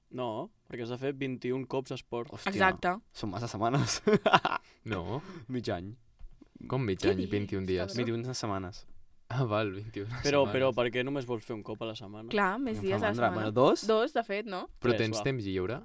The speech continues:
Speaker 4: per fer-ho?
Speaker 2: No. <laughs> No. Dimecres i di-, i dissabte, ja està.
Speaker 1: I
Speaker 4: Bueno.
Speaker 1: diumenge?
Speaker 2: Hòstia, dos seguits.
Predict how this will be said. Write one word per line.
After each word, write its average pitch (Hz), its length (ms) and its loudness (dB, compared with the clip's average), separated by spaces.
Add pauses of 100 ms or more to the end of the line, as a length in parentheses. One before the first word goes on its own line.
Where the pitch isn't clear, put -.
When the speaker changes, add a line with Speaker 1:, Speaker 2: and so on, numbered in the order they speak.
(120)
Speaker 4:
per 101 140 -4
fer-ho? 127 220 4 (360)
Speaker 2:
No. 151 220 -4
<laughs> 185 480 -8
No. 104 60 -4 (260)
Dimecres 160 400 4
i 196 80 0
di-, 113 100 2
i 113 200 -2 (280)
dissabte, 107 380 -2
ja 110 80 -4
està. - 160 -8 (260)
Speaker 1:
I 143 80 -10
Speaker 4:
Bueno. 123 220 0
Speaker 1:
diumenge? 139 220 2 (680)
Speaker 2:
Hòstia, - 380 -14 (160)
dos 110 180 -6
seguits. 113 460 -4